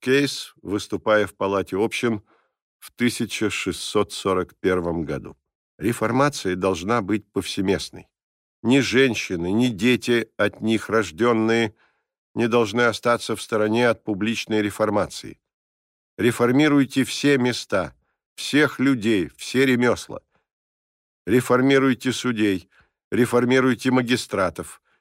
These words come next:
реформируйте церковь. Идите в храмы, переворачивайте столы менял, изгоняйте тех, кто там торгует. Реформируйте университеты,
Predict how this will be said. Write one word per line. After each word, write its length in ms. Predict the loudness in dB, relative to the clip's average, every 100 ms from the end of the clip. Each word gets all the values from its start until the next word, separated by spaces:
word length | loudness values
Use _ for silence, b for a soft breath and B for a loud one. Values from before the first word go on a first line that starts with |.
| _
реформируйте 840 | -2 0 2 2 2 4 2 0 -4
церковь. 680 | -2 0 0 -2 -14 -14 _ _ _ _ -2
Идите 500 | 0 2 2 2 2
в 80 | 2
храмы, 540 | 0 2 4 4 0
переворачивайте 880 | -2 0 2 4 4 2 0 0 -2
столы 420 | -4 0 0 2 2
менял, 460 | 2 4 4 4
изгоняйте 840 | 0 -2 0 2 4 2 0 -6 -8
тех, 380 | 0 0 0 _
кто 280 | _ -4
там 300 | -2 0 -2
торгует. 680 | 0 -2 -2 -2 -2 -6 _ _ _ _ _ _ _ -6
Реформируйте 960 | -2 2 2 4 2 4 2 4 0 2
университеты, 960 | 0 2 2 0 0 -2 2 0 0 -16